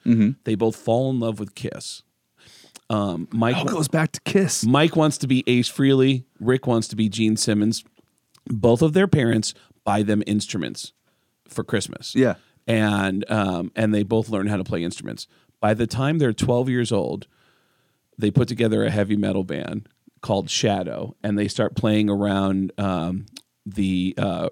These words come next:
Speaker 2: roller rinks of, uh, s-, apparently there was a big roller rink underground metal scene in Seattle in the early eighties. Um, and they played around,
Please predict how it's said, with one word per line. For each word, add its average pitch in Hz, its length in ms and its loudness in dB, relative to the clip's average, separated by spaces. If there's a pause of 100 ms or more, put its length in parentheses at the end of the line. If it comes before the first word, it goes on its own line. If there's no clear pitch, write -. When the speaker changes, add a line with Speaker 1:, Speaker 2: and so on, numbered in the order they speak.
Speaker 2:
roller 104 380 2
rinks 87 460 -4
of, 98 420 -4
uh, 85 300 -4
s-, - 180 -10
apparently 247 420 4
there 196 120 6
was 160 160 6
a 143 80 4
big 156 520 2 (520)
roller 135 460 4
rink 131 460 -2 (340)
underground 120 800 2
metal 113 320 4
scene 101 360 0
in 104 180 -2
Seattle 98 640 0
in 101 300 0
the 95 540 0
early 104 440 0
eighties. 78 580 -6 (460)
Um, 95 540 -4 (360)
and 104 300 0
they 107 120 2
played 110 380 0
around, 98 640 -2